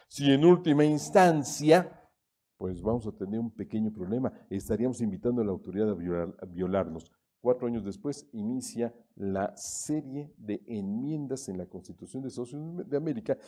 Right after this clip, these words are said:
y esas enmiendas son las diversas garantías que se van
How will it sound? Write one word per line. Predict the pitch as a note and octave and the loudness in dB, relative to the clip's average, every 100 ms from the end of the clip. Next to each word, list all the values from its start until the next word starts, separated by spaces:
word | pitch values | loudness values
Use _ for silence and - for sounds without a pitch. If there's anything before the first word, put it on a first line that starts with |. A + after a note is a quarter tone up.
| - | -18
y | B2 | -8
esas | C#3+ D#3+ | -6 -4
enmiendas | E3+ E3+ E3 C3 C3+ C3 _ _ | -6 -6 -4 -2 -2 -4 _ _
son | - D#3 D#3 D3+ _ | -8 -6 -6 -10 _
las | A#2 A#2 A2+ | -6 -6 -6
diversas | G#2+ A2+ C#3 C#3+ C#3 | -8 -8 -8 -10 -10
garantías | C3+ C#3+ C#3+ C#3+ | -8 -8 -8 -10
que | - G#2+ | -12 -14
se | F#2+ | -10
van | G#2+ B2 | -8 -10